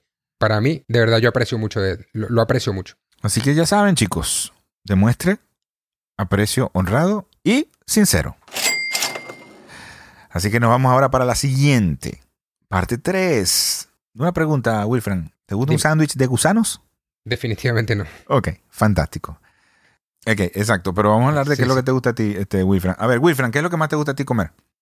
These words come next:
Speaker 1: Ah, pollo frito, men.
Speaker 2: Pollo frito, fantástico. ¿Y te gusta pescar, Wilfran?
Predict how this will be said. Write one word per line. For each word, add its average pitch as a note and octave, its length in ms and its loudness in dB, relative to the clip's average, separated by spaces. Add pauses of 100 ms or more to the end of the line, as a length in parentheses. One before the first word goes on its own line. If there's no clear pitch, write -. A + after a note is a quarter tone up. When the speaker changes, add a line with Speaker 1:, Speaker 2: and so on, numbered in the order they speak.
(120)
Speaker 1:
Ah, A2+ 600 2
pollo B2 220 0
frito, G#2 240 -4
men. F#2 180 -10 (120)
Speaker 2:
Pollo D3+ 240 2
frito, G#2 260 0
fantástico. F#2+ 540 0
¿Y G#2+ 100 -4
te A2+ 80 0
gusta C3+ 200 2
pescar, C3 360 0
Wilfran? F#2+ 460 -2